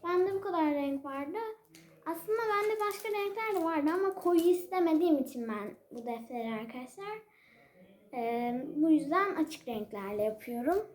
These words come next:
Arkadaşlar bu arada aslında laciverte yazı yazılmaz. Ben bu yüzden lacivert yapmayacağım. Bu sarılar dışça kalacağı için içeriye de sadece bir tane, iki tane değil bir tane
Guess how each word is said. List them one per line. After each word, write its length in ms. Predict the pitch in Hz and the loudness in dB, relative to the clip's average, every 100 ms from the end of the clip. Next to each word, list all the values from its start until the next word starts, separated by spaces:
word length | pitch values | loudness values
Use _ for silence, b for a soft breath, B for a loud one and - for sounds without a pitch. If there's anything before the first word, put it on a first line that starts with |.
| - _ - - 285 | -20 _ -20 -8 0
Arkadaşlar 640 | 311 320 480 359 311 285 | 0 2 -4 0 2 4
bu 60 | |
arada 180 | 349 370 | 4 4
aslında 400 | 370 381 370 339 | 2 0 0 2
laciverte 1040 | 370 330 320 311 311 320 349 339 339 330 415 | 4 4 4 4 2 2 0 2 0 -2 0
yazı 320 | 381 339 339 | 4 4 4
yazılmaz. 680 | 370 349 330 330 311 359 370 | 4 4 4 4 4 4 2
Ben 260 | 339 359 349 | 0 2 2
bu 60 | |
yüzden 400 | 392 370 370 359 | 2 2 2 2
lacivert 580 | 349 339 330 349 359 359 | 2 2 0 0 0 0
yapmayacağım. 500 | 370 302 269 277 370 B B B B - | 4 6 6 2 0 B B B B -8
Bu 80 | 339 | -4
sarılar 640 | 349 370 381 381 392 403 427 b b b _ | 2 4 4 2 2 -2 -6 b b b _
dışça 440 | 349 349 - 403 392 | -2 -2 -4 -4 -2
kalacağı 500 | 392 381 370 392 403 | 2 4 4 2 2
için 340 | 359 415 440 | 0 -4 -2
içeriye 600 | 349 330 403 392 403 415 | -2 -2 -2 0 0 0
de 540 | 370 - 427 480 554 - | -2 -2 -6 -4 -6 -6
sadece 420 | 427 403 359 403 - - _ | 0 2 2 0 -4 -16 _
bir 100 | - | -8
tane, 380 | 311 254 240 247 | -4 0 0 -2
iki 160 | 285 - | -6 -6
tane 280 | 294 269 | -4 0
değil 180 | 311 370 | 2 2
bir 100 | 359 | 0
tane 460 | 320 285 277 330 | 0 0 2 2